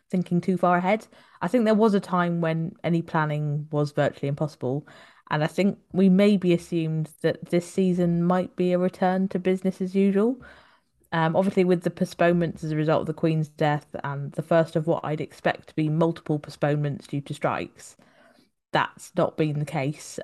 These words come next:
Um, and I think that probably has caught people off, and probably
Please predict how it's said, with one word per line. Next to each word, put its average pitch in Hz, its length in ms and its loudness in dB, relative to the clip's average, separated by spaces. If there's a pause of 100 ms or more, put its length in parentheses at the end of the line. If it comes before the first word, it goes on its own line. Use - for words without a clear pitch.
Um, 147 520 -2 (760)
and 180 120 4
I 180 40 2
think 185 240 -2 (140)
that - 200 0
probably 208 400 0
has 214 220 -2
caught 233 260 0
people 220 300 -2
off, - 320 -10 (400)
and 175 180 0
probably 180 400 2